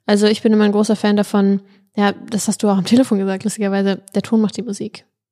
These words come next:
Dein Gesichtsausdruck macht die Musik. Vielleicht möchte sich erst kurz abkühlen und einmal im Block laufen, eine kalte Dusche nehmen, um bei dir anzukommen, wieder bei dir zu sein und nicht bläh, alles auszukotzen und sagen, „Hey Baby, ähm, weißt du noch, ich hab dir das auch neulich gesagt, es wär mega nice, wenn du das machen könntest.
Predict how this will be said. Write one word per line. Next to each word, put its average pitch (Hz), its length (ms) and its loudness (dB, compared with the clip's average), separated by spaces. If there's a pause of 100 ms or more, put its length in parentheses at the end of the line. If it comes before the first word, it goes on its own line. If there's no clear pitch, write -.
Dein 196 120 0
Gesichtsausdruck 196 580 -4
macht 185 220 -10
die 220 40 -12
Musik. 196 340 -10 (180)
Vielleicht 214 240 0
möchte 277 220 -2
sich 226 200 -4
erst - 160 -6
kurz 202 200 -4
abkühlen - 480 -2
und 220 100 -2
einmal 202 220 -2
im 190 80 -2
Block 202 220 -2
laufen, 220 340 0
eine 202 80 -4
kalte 196 260 -4
Dusche 208 320 -2
nehmen, 190 240 0
um 196 240 -4 (100)
bei 196 260 4
dir 202 320 2
anzukommen, 196 540 -2
wieder 196 160 -2
bei 180 220 0
dir 196 120 0
zu 196 140 -4
sein 190 200 -2
und 190 60 0
nicht 190 180 -4
bläh, 170 380 -6
alles 190 200 -2
auszukotzen - 640 -6
und 185 40 -2
sagen, 185 220 -2
„Hey 240 180 -2
Baby, 240 320 -2 (560)
ähm, 214 340 2 (340)
weißt 226 200 4
du 233 60 2
noch, - 20 2
ich - 80 -2
hab 226 100 -2
dir 214 100 -2
das 208 120 -8
auch 196 60 0
neulich 196 200 -2
gesagt, 190 260 -6
es - 80 -12
wär 214 80 -2
mega 214 280 -2
nice, 196 300 -8
wenn 202 80 -8
du 208 60 -8
das 214 120 -10
machen 190 220 -6
könntest. - 500 -12